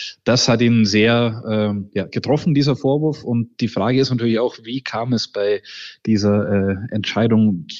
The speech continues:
was ging da zugange, dass, äh, man gesagt hat, Dresen geht? Also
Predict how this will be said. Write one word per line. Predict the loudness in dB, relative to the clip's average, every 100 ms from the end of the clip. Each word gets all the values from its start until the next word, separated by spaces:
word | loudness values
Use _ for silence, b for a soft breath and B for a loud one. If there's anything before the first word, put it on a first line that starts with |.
| -10
was | -6 -2 0
ging | 4 4
da | 4
zugange, | 2 2 4 4
dass, | 4 0 2 0
äh, | 0
man | 2 2 2
gesagt | 2 0 -2
hat, | -2 0
Dresen | 2 2 0
geht? | 0 0 0
Also | -6 -10